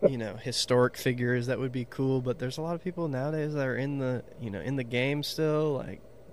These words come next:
Speaker 1: like Stewart's one of 'em. Yeah, that'd be awesome, 'cause just to hear their stories and, you know,
Speaker 2: And
Speaker 1: experiences
Speaker 2: he
Speaker 1: and stuff
Speaker 2: started
Speaker 1: like
Speaker 2: off
Speaker 1: that.
Speaker 2: turbo in cars,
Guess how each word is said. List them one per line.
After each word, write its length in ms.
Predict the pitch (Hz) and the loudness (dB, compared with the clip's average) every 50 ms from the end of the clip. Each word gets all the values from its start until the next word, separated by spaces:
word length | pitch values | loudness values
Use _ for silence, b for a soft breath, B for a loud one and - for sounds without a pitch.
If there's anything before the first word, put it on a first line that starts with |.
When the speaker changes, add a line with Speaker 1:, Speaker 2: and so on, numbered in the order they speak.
| - - | -14 -10
Speaker 1:
like 240 | - 120 113 110 - | -6 -4 -4 -4 -4
Stewart's 440 | - - - 139 175 185 151 139 139 | -6 -4 -2 0 0 0 -2 -2 -2
one 140 | 135 - 175 | -2 -2 -2
of 100 | 180 147 | -2 -2
'em. 140 | 123 120 120 | 0 0 2
Yeah, 160 | 127 143 131 | 2 2 4
that'd 160 | 127 127 127 | 2 2 2
be 140 | 135 135 123 | 0 0 0
awesome, 420 | - 117 123 139 139 - 113 110 | 2 2 2 2 2 0 -4 -6
'cause 300 | - - 104 107 110 - b b b b b b b b b b b b b b b - | -6 -6 -6 -6 -8 -10 b b b b b b b b b b b b b b b -12
just 180 | - 110 - | -12 -10 -8
to 60 | - 120 | -6 -4
hear 200 | 123 127 131 135 | -2 0 0 2
their 160 | 131 127 127 | 2 0 0
stories 800 | - - - 120 117 123 127 131 135 131 131 131 131 127 110 - | 0 -2 0 0 2 2 4 4 4 2 2 2 0 0 -2 -6
and, 340 | - 73 60 64 71 - 113 - - - - - - | -8 -8 -8 -10 -10 -10 -12 -14 -16 -18 -16 -16 -14
you 60 | - | -12
know, 80 | 73 | -12
Speaker 2:
And 80 | 73 - | -12 -10
Speaker 1:
experiences 580 | - - - - - 117 117 120 120 120 113 131 | -8 -8 -8 -2 0 2 2 4 4 6 10 10
Speaker 2:
he 60 | 156 | 10
Speaker 1:
and 80 | 180 - | 10 10
stuff 140 | - - 214 | 8 8 10
Speaker 2:
started 160 | 208 190 123 113 | 10 12 12 12
Speaker 1:
like 80 | 113 113 | 12 12
Speaker 2:
off 300 | 117 139 151 - - - | 12 12 12 12 8 0
Speaker 1:
that. 60 | - | -2
Speaker 2:
turbo 420 | 110 104 110 123 127 135 123 110 107 | 4 6 6 8 8 8 8 6 6
in 160 | 104 101 95 | 4 0 -4
cars, 360 | - 104 101 104 110 113 110 | -4 -4 -4 -4 -4 -4 -6